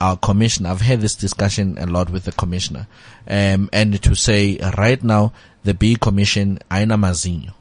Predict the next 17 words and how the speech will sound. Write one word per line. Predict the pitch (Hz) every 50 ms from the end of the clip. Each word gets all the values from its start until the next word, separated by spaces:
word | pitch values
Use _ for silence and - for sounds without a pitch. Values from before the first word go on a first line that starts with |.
| _ -
Do | - 120
you | 107 101
understand? | 98 98 107 104 101 95
It |
doesn't | 104 101 101 113
have | 117 107 95 101 -
teeth. | - 117 110 95 104
It | 92 -
doesn't | 101 107 104 110 104 95
bite. | - 98 92 92 95
It's | 101 117
not | 120
like | 127 123 104
it's | 113 104 -
the | 101
competition | - - 98 92 104 - - 98 - 104
commissioner, | 98 104 87 95 101 101 - - 90